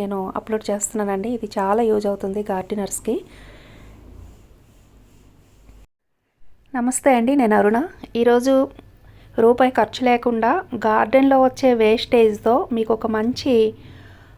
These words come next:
ఆ, రెమెడీ చూపిస్తున్నానండి. మట్టిని చాలా గుల్లగా చేస్తుంది. మనం కోకోపీట్ ఇలాంటివి ఏవి కలపకపోయినా సరే మట్టి చాలా లూజ్గా ఉంటుంది.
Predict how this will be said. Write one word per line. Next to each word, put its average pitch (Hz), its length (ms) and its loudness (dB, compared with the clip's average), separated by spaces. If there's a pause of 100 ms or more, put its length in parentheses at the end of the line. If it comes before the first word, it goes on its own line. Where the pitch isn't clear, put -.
(160)
ఆ, 220 80 -4 (400)
రెమెడీ 233 220 2 (120)
చూపిస్తున్నానండి. 196 760 -6 (120)
మట్టిని 254 440 0
చాలా 208 200 0
గుల్లగా 214 400 0 (100)
చేస్తుంది. 208 600 -4
మనం 208 200 -4
కోకోపీట్ 220 680 0
ఇలాంటివి 214 500 2
ఏవి 208 200 2
కలపకపోయినా 220 680 -2
సరే 214 300 -4
మట్టి 214 400 -6
చాలా 208 180 -2
లూజ్గా 208 420 -2
ఉంటుంది. 208 520 -4